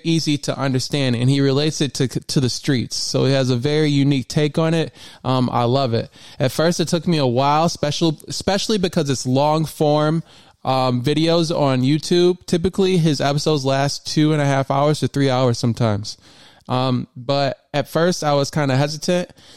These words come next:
But now I've trained, you know, when I go to the movies, I watch a movie for two hours, right? So why would I not watch somebody give me game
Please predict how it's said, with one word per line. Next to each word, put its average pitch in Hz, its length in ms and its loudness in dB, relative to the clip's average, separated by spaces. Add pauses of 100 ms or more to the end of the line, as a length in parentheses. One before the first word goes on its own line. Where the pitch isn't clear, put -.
(240)
But 135 100 2
now 165 300 2
I've 135 100 -2
trained, 165 420 0
you 143 120 -2
know, 127 160 -2
when 165 120 2
I 202 40 0
go 208 100 2
to 190 60 4
the 160 60 2
movies, 143 340 2
I 117 40 2
watch 143 240 0
a 127 60 0
movie 131 260 2
for 113 120 -4
two 123 260 -2
hours, 107 260 -2
right? 127 240 0
So - 160 -4
why 139 180 0
would 170 160 2
I 151 100 0
not 151 260 -2
watch 135 220 -2
somebody 135 400 0
give 131 200 0
me 135 140 2
game 117 460 0